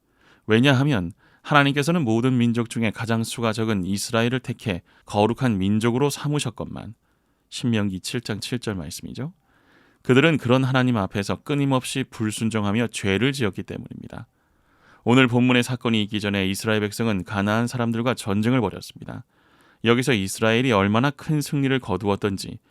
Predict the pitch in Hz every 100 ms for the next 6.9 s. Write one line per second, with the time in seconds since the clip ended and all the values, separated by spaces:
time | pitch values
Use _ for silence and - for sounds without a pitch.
0 | _ - 120 - 123 127 104 113 87 -
1 | _ _ - 98 110 113 127 98 90 101
2 | 123 98 85 - _ 98 104 120 107 98
3 | 110 113 87 - _ _ - 165 170 131
4 | 76 92 _ _ _ 90 90 139 - -
5 | 90 - - - - _ _ _ - -
6 | 131 127 90 87 - - - 127 110